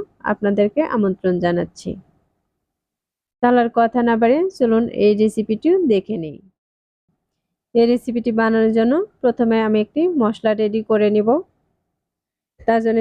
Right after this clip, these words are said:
নিয়েছি কয়েকটি শুকনো মরিচ। শুকনো মরিচটাকে আমি কড়াইতে দিয়ে ভেজে নিচ্ছি। এখন এর মাঝে দিয়ে দিচ্ছি দুই টেবিল চামচের মতো পাঁচ ফোড়ন।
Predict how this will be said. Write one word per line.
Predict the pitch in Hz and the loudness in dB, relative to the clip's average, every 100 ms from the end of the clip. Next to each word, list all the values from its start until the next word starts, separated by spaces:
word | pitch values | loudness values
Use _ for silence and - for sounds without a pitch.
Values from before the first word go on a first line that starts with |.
| 233 | 2
নিয়েছি | 226 220 269 - | 0 0 -4 -2
কয়েকটি | 208 202 _ 233 226 | -2 -2 _ -6 -4
শুকনো | - 226 220 220 | -8 -4 0 0
মরিচ। | 247 339 - | 0 -2 -6
শুকনো | 269 - 226 226 | -10 -4 0 2
মরিচটাকে | 226 - 226 214 294 - | 0 0 -4 -2 -6 -4
আমি | 214 202 202 | -2 -2 0
কড়াইতে | 214 214 208 220 | 0 0 0 -2
দিয়ে | 254 302 | 0 0
ভেজে | 269 196 175 | 2 0 -2
নিচ্ছি। | 175 170 - 190 196 _ _ _ _ _ _ _ _ _ _ _ - | -4 -10 -10 -10 -10 _ _ _ _ _ _ _ _ _ _ _ -4
এখন | 226 240 220 | -2 -2 0
এর | 220 | 0
মাঝে | 220 220 214 | 0 -2 0
দিয়ে | 226 | 0
দিচ্ছি | 220 - 247 294 359 _ 220 | 0 -4 -4 -4 -6 _ -2
দুই | 226 226 | -2 0
টেবিল | 226 220 | -2 -2
চামচের | 226 214 214 220 214 | -4 -2 -2 0 0
মতো | 214 247 262 - | 0 -2 -2 -2
পাঁচ | 202 - _ | -4 -6 _
ফোড়ন। | 214 214 | -2 -2